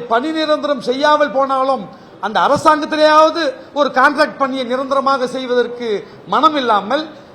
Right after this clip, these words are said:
தனியார் மயமாக்குவேன் என்று சொல்வது என்பது அது திராவிட மாடல்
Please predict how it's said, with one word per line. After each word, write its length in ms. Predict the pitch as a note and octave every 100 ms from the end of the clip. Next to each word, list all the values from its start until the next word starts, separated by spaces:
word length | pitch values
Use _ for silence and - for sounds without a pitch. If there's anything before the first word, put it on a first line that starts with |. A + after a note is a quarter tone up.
| -
தனியார் 400 | A#3 D#4+ E4+ E4
மயமாக்குவேன் 680 | E4 D#4 D4+ D4+ D4+ D#4 C#4
என்று 160 | B3+ A#3+ B3
சொல்வது 340 | C4 C4 A3
என்பது 320 | G#3+ G3 G3 D#4 D#4 - - - A#3
அது 180 | B3 B3 A3 - - -
திராவிட 380 | G#3+ C4+ D4+ D4 A#3 G3+
மாடல் 320 | C4 C4 A3+